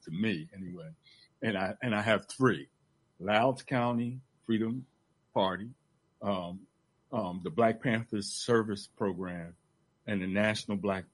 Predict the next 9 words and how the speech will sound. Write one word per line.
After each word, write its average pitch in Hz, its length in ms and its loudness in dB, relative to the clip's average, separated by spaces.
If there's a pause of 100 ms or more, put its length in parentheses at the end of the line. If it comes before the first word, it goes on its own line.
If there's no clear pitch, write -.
Political 90 520 -6 (100)
Convention 85 600 -8 (460)
and 90 140 -6
what 90 180 -4
Baba 90 280 -4
Barron 90 380 -4
is 82 120 -10
doing 82 500 -8 (180)
and 98 240 -10